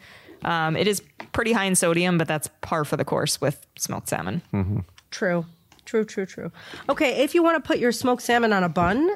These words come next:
Speaker 3: next up we have Lovin', which is like La Oven, fresh keto-friendly buns. Now, I have to tell you, I am not really a fan of most keto products, but I like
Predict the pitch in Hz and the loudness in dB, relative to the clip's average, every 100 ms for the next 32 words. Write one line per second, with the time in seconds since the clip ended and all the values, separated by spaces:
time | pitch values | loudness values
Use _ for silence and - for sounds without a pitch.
0 | - 190 190 - 233 262 - 202 196 160 | 0 0 0 0 -2 0 2 2 2 0
1 | - 185 185 262 220 180 196 220 185 - | -4 0 2 2 2 2 2 -2 -4 -2
2 | 185 180 170 165 - 180 180 196 208 175 | -2 0 0 -2 -4 0 2 2 2 2
3 | 160 180 - - - - - 262 302 - | 2 -2 -8 -20 -20 -14 -2 0 2 -2
4 | - - - 311 294 247 226 220 233 254 | -6 -10 -4 0 2 4 4 2 2 2
5 | 254 254 185 180 175 175 170 175 175 - | 2 0 2 2 4 4 2 0 -2 -10
6 | - - - 220 208 202 - 240 269 311 | -20 -18 -4 0 2 0 0 2 4 2
7 | 339 277 247 214 269 262 254 247 - 240 | 0 -4 -4 -2 2 2 2 2 0 0
8 | 277 285 247 247 254 262 247 226 214 196 | 2 4 4 2 2 4 4 2 0 2
9 | 190 180 185 180 - 202 185 180 185 175 | 2 2 0 0 -2 -2 -2 -2 -4 -4
10 | 175 - 185 190 214 226 | -6 -4 -2 0 0 -2